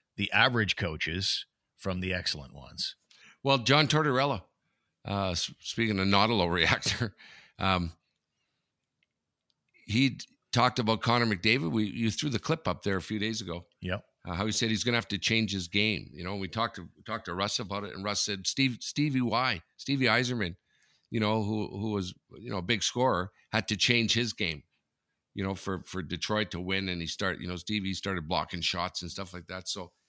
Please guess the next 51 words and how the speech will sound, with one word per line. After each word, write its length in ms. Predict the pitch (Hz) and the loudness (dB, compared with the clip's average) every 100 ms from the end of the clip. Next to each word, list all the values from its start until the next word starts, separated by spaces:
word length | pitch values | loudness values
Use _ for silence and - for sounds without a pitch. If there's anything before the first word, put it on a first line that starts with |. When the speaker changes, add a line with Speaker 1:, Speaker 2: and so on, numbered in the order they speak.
| _ - | _ 0
Speaker 1:
Same 240 | - 135 | 4 6
with 100 | 123 | 6
Speaker 2:
uh, 60 | 120 | 6
Speaker 1:
Ovechkin. 440 | 143 175 107 78 - _ _ _ _ _ - | 4 4 0 -4 -6 _ _ _ _ _ -6
Speaker 2:
Right, 280 | 110 92 - _ _ - | -2 -2 -4 _ _ -2
right. 220 | 110 - | -2 0
Same 200 | - 113 | -2 -2
with 100 | 113 | 0
Ovi, 260 | 117 117 87 | -2 -2 -4
he'd 160 | 87 | -4
mentioned 360 | 85 85 95 82 | -6 -10 -10 -12
too. 160 | 107 87 | -12 -10
So, 300 | - 92 80 _ _ _ _ 110 | -8 -10 -12 _ _ _ _ -12
uh, 240 | 90 80 - 135 | -8 -8 -10 -8
good, 240 | 104 165 - | -2 -2 0
good 180 | 160 - | 0 0
points. 420 | 143 160 - - - _ - | 0 0 -2 -10 -12 _ -8
Good 180 | 143 - | -6 -4
points. 340 | 143 95 - | -6 -6 -10
You 60 | 92 | -10
know, 60 | 113 | -8
we'll 100 | 98 | -6
have 160 | - | -8
to, 80 | - | -8
we'll 100 | 95 104 | -4 -4
have 120 | - | -2
to 100 | 95 | -4
see. 280 | - 110 - _ _ _ _ _ - | -4 -4 -10 _ _ _ _ _ -2
That's, 220 | 135 - | 0 2
that's 240 | 170 156 | 4 4
why 100 | 165 | 6
I'm 120 | 151 131 | 4 4
ju-, 180 | 135 - | 0 -2
th-, 200 | 131 - - | -6 -4 0
that's 220 | 143 - | 0 4
why 100 | 143 | 4
I 60 | |
don't 260 | 120 131 104 | 4 2 2
like 200 | 113 107 | 2 2
reading 380 | 98 113 120 117 | 2 2 4 2
that, 220 | 107 104 | 2 0
'cause, 260 | - 95 - _ _ - | -2 -4 -6 _ _ -14
you 80 | - | -2
know, 80 | 113 | 0
how 180 | 101 147 | 4 4
impression, 600 | 127 - 123 - 117 98 _ _ _ - | 2 4 4 4 2 -2 _ _ _ -6
is, 120 | 107 | -4
is 200 | - 104 | -2 2
he 100 | 113 | 2
really 240 | 127 123 | 4 4
impressionable? 840 | 104 - 113 - 110 87 85 71 | 2 2 2 2 2 2 0 0